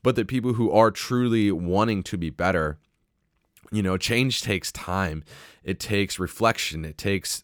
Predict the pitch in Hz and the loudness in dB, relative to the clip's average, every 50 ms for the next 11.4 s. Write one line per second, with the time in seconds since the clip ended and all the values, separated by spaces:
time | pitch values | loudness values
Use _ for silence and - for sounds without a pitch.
0 | _ _ _ - 85 85 85 87 85 85 82 80 - - 90 101 117 131 - - | _ _ _ -6 -4 -2 -2 -2 -2 -2 -4 -6 -6 -4 -2 0 0 0 -2 -2
1 | 113 98 - - - - - 95 98 101 107 107 - - - 98 101 127 - - | -4 -4 -4 -4 -4 -6 -4 -2 0 2 2 2 0 0 0 0 0 0 0 -2
2 | - 127 98 - - - 80 78 - - - - - - - - - - _ - | -4 -6 -6 -6 -6 -4 -4 -4 -6 -8 -10 -10 -10 -14 -20 -20 -20 -20 _ -4
3 | 104 117 113 104 98 95 90 92 90 92 98 107 - - 147 135 156 160 - - | -2 0 2 2 2 2 2 2 2 2 2 0 0 0 2 2 2 0 -2 -8
4 | - - - - - _ _ _ 95 98 98 98 95 85 92 98 104 101 101 85 | -20 -20 -20 -20 -20 _ _ _ -2 0 2 2 2 4 4 4 4 4 4 4
5 | 95 98 92 90 92 - - 82 80 76 76 78 95 131 156 - - - - _ | 2 2 4 2 2 0 0 -4 -4 -4 0 2 2 2 0 -2 -8 -16 -20 _
6 | _ _ _ _ _ - 92 95 95 92 92 73 80 85 87 87 - - - - | _ _ _ _ _ -4 -2 0 0 0 -2 -2 -4 -4 -6 -4 -4 -6 -6 -4
7 | 95 95 98 107 107 101 95 85 73 80 67 - 87 104 95 - - - - - | 0 2 4 4 4 4 2 0 -2 -4 -2 0 0 0 0 -2 -6 -12 -20 -20
8 | - - - - - _ - 101 104 98 95 101 110 - 80 95 82 - - 101 | -20 -20 -20 -20 -20 _ -2 0 2 4 4 4 4 4 2 -2 -4 -4 0 0
9 | 113 117 - - 139 127 101 85 113 117 117 107 110 98 90 92 87 82 80 82 | 2 2 4 4 4 4 4 4 2 4 4 4 2 -2 -2 -2 -2 -2 -2 -4
10 | 82 78 82 80 76 73 - - 98 85 - 127 127 127 120 101 95 95 - 110 | -2 -2 -2 -2 -4 -4 -2 -2 -2 0 0 0 -2 0 2 2 2 2 2 2
11 | 98 90 85 - 98 85 - | 0 0 0 0 -2 -2 -2